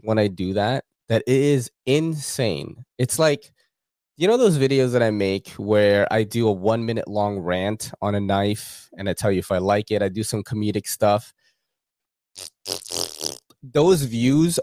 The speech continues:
are doo-doo, like, absolute doo-doo. But I do a video where it's just, like, a gal, you know, let's, let's watch one actually right now. I'm pretty sure I could watch one. Let's go on Instagram.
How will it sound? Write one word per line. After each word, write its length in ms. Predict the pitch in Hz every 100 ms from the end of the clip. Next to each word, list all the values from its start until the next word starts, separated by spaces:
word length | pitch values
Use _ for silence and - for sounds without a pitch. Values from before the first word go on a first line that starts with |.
| 120
are 180 | 120
doo-doo, 800 | 117 110 123 139 165 117 57 52 - _ -
like, 240 | 113 - -
absolute 640 | 131 147 147 160 143 135
doo-doo. 480 | 107 104 87 57 - - _ _ _ _ _ _ _
But 580 | 101 107 123 127 120 117 -
I 120 | 120
do 220 | 123 165
a 40 |
video 600 | 131 151 185 120 110 123 143
where 440 | 110 113 113 110
it's 220 | 110 -
just, 300 | 113 123 -
like, 220 | 131 123
a 60 | 107
gal, 680 | 104 107 120 110 104 104 127 _ _ _ _ _
you 120 | 113
know, 220 | 107 95 90
let's, 240 | 110 165
let's 160 | 196 -
watch 300 | 147 113 -
one 100 | 76
actually 340 | 71 - 87
right 160 | 78 71
now. 260 | 71 64 82
I'm 80 | 104
pretty 200 | 123 117
sure 140 | 92
I 40 |
could 140 | 92 -
watch 260 | - -
one. 100 | -
Let's 160 | 85 -
go 120 | -
on 100 | 98
Instagram. 640 | 78 110 107 123 - 123